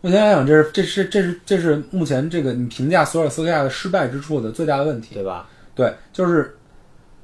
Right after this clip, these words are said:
Speaker 1: 在你的第一套打法 Plan A 不好使了，或者因为各种各样的原因 Plan A 无法实行下去之后，你在，无论是在临场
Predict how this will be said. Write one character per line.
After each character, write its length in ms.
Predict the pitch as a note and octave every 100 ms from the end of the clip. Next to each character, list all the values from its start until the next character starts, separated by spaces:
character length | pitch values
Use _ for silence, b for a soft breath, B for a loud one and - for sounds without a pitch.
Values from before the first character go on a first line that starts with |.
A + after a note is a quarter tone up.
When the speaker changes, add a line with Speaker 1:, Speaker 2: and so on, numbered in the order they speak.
| - -
Speaker 1:
在 420 | G3 E3 A#2 - - -
你 200 | C3 B2
的 220 | A2 C#3+ C3
第 180 | F3+
一 80 | F3+
套 220 | F#3+ D3+
打 200 | A#2+ A2
法 340 | C3 F2+ G2 G#2
Plan 240 | - D#3 C#3
A 180 | D#3+ E3+
不 180 | E3 C3+
好 180 | D3
使 200 | E3+ - F#2+
了， 140 | F#2 G2
或 280 | - D#3+ B2
者 240 | A2 G2+
因 220 | A2+ D3
为 140 | D3 C#3
各 160 | E3
种 140 | B2 G2+
各 100 | B2
样 160 | B2
的 60 | A2
原 180 | G#2 A#2
因 120 | B2+ C3
Plan 200 | B2+ B2+
A 100 | C3+
无 160 | B2
法 180 | C#3 F#2
实 160 | - A#2
行 140 | C#3+
下 180 | D3 B2
去 220 | A#2+ A2 - -
之 140 | E3
后， 320 | E3 D3+ - b b b b
你 120 | A#2+
在， 200 | A#2+ D#3+
无 140 | C3+ D#3+
论 140 | F3+
是 80 | D#3
在 140 | D3+
临 220 | B2 B2 D#3+
场 440 | - - F2+